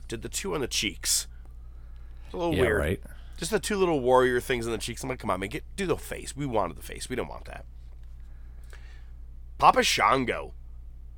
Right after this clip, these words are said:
Speaker 1: Got that nice skeleton-looking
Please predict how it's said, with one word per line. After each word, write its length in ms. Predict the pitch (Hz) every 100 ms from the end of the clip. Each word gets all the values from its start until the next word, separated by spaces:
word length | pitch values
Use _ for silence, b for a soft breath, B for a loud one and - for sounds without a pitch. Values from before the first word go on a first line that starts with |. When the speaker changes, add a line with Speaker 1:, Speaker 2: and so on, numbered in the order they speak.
| - - -
Speaker 1:
Got 100 | 202
that 120 | 131
nice 200 | 117 110
skeleton-looking 1500 | - - - - 104 104 95 - 85 80 82 - 90 82 80